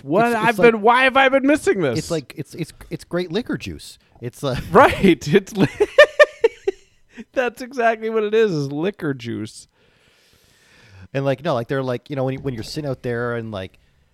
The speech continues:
Speaker 2: in the sun, like, a light beer is good, but also, like, you know, just a, a good, a good seltzer. It's like, it, it,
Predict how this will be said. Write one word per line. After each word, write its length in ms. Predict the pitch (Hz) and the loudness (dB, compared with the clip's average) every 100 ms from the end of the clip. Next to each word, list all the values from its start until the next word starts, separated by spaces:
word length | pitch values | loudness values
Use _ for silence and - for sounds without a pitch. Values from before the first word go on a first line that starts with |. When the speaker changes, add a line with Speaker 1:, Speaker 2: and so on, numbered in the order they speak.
| _ _ _ _ _ _ _ _ _ _ - | _ _ _ _ _ _ _ _ _ _ -10
Speaker 2:
in 100 | 143 | -8
the 80 | 113 | -8
sun, 540 | - 123 107 107 117 - _ - | -8 -8 -8 -10 -12 -16 _ -10
like, 280 | 104 - _ _ _ _ | -10 -10 _ _ _ _
a 80 | 117 | -12
light 240 | 107 110 - | -10 -12 -12
beer 180 | 110 104 | -10 -10
is 120 | 107 | -8
good, 380 | 117 107 110 _ _ _ _ _ _ | -8 -6 -10 _ _ _ _ _ _
but 100 | 123 | -2
also, 280 | 107 113 123 | -2 -2 -6
like, 200 | 101 - | -8 -8
you 60 | 110 | -12
know, 200 | 85 113 - _ _ _ _ _ _ _ _ _ - | -12 -14 -18 _ _ _ _ _ _ _ _ _ -14
just 160 | 123 | -12
a, 100 | 113 - _ _ _ _ _ _ _ - _ _ _ - 131 | -14 -18 _ _ _ _ _ _ _ -20 _ _ _ -20 -16
a 60 | |
good, 200 | 117 135 | -12 -12
a 60 | 104 | -12
good 180 | 113 123 | -12 -10
seltzer. 340 | - 110 - 90 | -8 -10 -8 -10
It's 140 | - | -10
like, 120 | 92 | -12
it, 140 | 95 | -12
it, 120 | 101 | -14